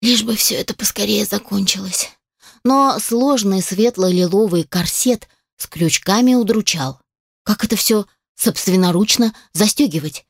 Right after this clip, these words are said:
я не особо представляла. Уныло покосившись в зеркало,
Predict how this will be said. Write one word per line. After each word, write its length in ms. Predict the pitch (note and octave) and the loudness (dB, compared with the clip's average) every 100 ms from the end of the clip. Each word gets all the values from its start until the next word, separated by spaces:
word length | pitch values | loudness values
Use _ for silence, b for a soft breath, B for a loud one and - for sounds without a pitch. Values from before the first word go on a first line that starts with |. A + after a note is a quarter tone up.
| _ | _
я 200 | D3 E3 E3+ | 0 0 2
не 120 | F3+ | 0
особо 460 | F3+ F3 C#3+ C#3+ - | 0 -2 -4 -6 -6
представляла. 720 | D#3 - E3 D#3 C#3+ A2+ - _ _ _ _ _ _ _ - | -6 -2 -2 -2 -2 -4 -12 _ _ _ _ _ _ _ 0
Уныло 340 | C4+ D4 C#4 | 2 4 2
покосившись 680 | C4 B3+ B3 C4 - B3 G#3+ | 0 -2 0 0 2 0 -2
в 100 | F3+ | -4
зеркало, 600 | D#3+ F#3+ G3 A#3 A#3+ | 0 0 0 0 0